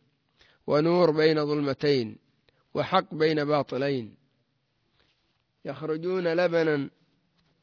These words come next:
صافيا سائغا للشاربين من بين فرث الباطل ودم الباطل. يعني يخرجون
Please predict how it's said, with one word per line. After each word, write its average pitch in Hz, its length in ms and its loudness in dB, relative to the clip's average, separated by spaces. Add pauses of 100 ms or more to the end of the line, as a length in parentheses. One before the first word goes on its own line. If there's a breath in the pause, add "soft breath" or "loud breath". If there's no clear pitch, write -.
(120)
صافيا 175 600 2
سائغا 185 480 0
للشاربين 175 840 -2 (800 soft breath)
من 160 200 -2
بين 175 340 4
فرث 180 340 0 (2000)
الباطل 175 540 -2
ودم 165 240 0
الباطل. 135 440 -6 (2500)
يعني 156 400 -8 (220)
يخرجون 151 680 -6